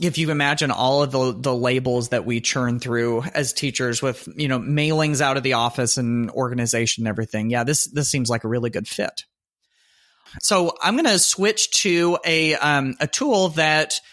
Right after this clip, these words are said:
was actually created before the add-on was created for it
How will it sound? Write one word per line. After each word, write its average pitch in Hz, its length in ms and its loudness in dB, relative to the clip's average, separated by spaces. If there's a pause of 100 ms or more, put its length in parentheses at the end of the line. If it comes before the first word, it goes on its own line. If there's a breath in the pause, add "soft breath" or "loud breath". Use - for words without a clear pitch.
(300 soft breath)
was 175 160 2
actually 220 380 2
created 175 600 2
before 196 520 0
the 190 180 0
add-on 151 540 2
was 135 200 2
created 131 580 0
for 151 300 0
it 117 240 0